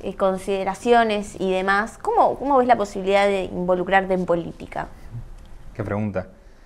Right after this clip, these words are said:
Speaker 2: Eh, para estas elecciones, no, estoy recién enfrentando el desafío de, de hacerme cargo de la empresa,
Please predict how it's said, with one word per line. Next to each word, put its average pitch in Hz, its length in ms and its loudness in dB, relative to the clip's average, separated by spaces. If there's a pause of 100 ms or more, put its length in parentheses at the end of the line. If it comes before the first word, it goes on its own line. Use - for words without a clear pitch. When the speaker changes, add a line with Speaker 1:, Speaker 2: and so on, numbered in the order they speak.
(380)
Speaker 2:
Eh, 104 340 2
para 104 120 2
estas 104 220 -8
elecciones, 104 640 -4
no, 101 320 -8 (100)
estoy 98 580 -8 (120)
recién 104 280 -6
enfrentando 113 600 0
el 101 100 -2
desafío 104 580 -2
de, 95 320 -4 (760)
de - 100 -14
hacerme 104 240 -6
cargo 101 320 0
de 92 100 -4
la 92 60 -8
empresa, 104 480 -4